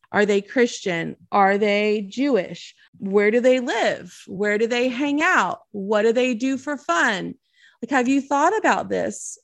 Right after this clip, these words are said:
for your ideal customer? When I started to think about this for myself, you know, I was like, "Well, I'm my ideal customer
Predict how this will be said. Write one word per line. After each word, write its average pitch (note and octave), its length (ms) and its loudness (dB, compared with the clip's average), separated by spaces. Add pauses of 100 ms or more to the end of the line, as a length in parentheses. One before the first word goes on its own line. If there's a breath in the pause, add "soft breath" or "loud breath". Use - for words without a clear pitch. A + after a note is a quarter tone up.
for C#4 640 2
your C#4 360 0
ideal A3 440 -2
customer? G#3+ 680 -6 (360 loud breath)
When B3 160 2
I B3+ 140 4
started D#4+ 280 -2
to D4 80 0
think C#4 240 -2
about A3+ 380 0
this G3+ 420 -2
for A3 120 -2
myself, G#3 880 0 (180)
you C4 80 0
know, B3+ 160 2
I B3 40 2
was B3 100 -2
like, B3+ 160 -2
"Well, B3+ 160 0
I'm D#4+ 260 2
my A#3 200 2
ideal F#3 360 -6
customer - 760 -10